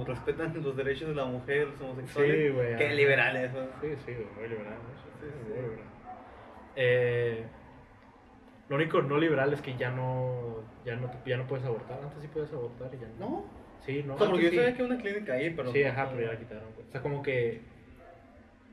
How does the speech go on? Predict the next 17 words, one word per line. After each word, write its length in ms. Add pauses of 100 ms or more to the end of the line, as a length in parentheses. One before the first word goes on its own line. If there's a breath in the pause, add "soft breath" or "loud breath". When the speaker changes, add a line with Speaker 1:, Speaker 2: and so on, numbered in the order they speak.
(160)
Speaker 1:
o 40
sea, 120
como 180
que 80
empujaron 440
para 280
que, 100
pues 140
es 40
que 80
también 300
ese 160
es 60
el 80
problema, 480
o 40
sea, 80